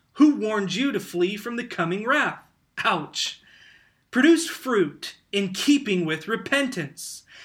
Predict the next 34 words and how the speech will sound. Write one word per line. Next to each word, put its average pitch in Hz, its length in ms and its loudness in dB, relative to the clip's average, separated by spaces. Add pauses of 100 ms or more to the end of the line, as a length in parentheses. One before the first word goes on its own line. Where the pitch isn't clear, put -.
(120)
And 233 100 -2
do 285 60 4
not 381 240 6
begin 240 300 -2
to 202 80 2
say 247 280 0
to 214 60 -4
yourselves, 165 600 0
'Well, 165 320 2 (120)
we 254 300 2
have 185 400 0
Abraham 165 760 -2
as 143 120 -6
our 175 220 0
father.' 139 580 -10 (380)
For 220 120 2
I 294 120 4
tell 254 380 -2
you 240 240 -2
that 180 220 -2
out 233 220 2
of 196 140 -6
these 240 260 -4
stones 226 540 -2
God 226 420 0
can 170 240 -2
raise 190 320 0
up 233 240 0
children 151 480 -4
for 147 220 -8
Abraham. 147 640 -2 (760)
The 233 280 -2
axe 269 500 2
is - 260 -4